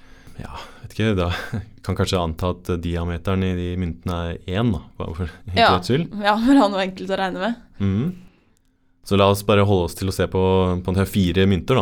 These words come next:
Speaker 1: bare for <laughs> enkelhets skyld.
Speaker 2: Mm.
Speaker 1: Ehm, så du har to mynter i bunnen, og så har du to mynter som står rett oppå.
Speaker 2: Ja.
Speaker 1: Så hvis vi tegner det lille kvadratet da, som går på en måte mellom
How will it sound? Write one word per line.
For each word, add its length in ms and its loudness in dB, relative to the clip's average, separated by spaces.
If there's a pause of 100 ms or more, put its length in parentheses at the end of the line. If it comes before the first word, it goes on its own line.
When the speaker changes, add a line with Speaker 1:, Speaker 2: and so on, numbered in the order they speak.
Speaker 1:
bare 160 -4
for 140 -6 (140)
<laughs> 120 -6
enkelhets 400 -4
skyld. 140 -8 (180)
Speaker 2:
Mm. 380 0
Speaker 1:
Ehm, 300 -4 (140)
så 140 0
du 80 4
har 160 2
to 220 0 (100)
mynter 420 0
i 80 -2
bunnen, 360 0 (260)
og 80 -8
så 140 -2
har 100 0
du 60 0 (180)
to 320 0
mynter 320 -2
som 100 -2
står 300 -2 (140)
rett 280 -6
oppå. 220 -8 (220)
Speaker 2:
Ja. 160 -2 (500)
Speaker 1:
Så 80 0
hvis 160 2
vi 100 2
tegner 380 2
det 160 4
lille 320 2
kvadratet 400 2
da, 160 6
som 160 0
går 240 4
på 80 -10
en 80 0
måte 100 -2
mellom 380 2